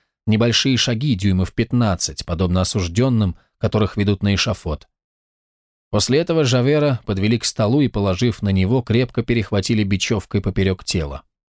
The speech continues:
Для большей верности они присоединили к столу ещё практикуемый в тюрьмах способ связывания с помощью так называемого двойного ремня. Для этого они обмотали вокруг шеи верёвку, а затем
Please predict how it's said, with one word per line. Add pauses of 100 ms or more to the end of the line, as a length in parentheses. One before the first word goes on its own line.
(920)
Для
большей
верности
они
присоединили
к
столу
ещё (340)
практикуемый
в
тюрьмах
способ
связывания
с
помощью
так
называемого (220)
двойного
ремня. (680)
Для
этого
они
обмотали
вокруг
шеи
верёвку,
а
затем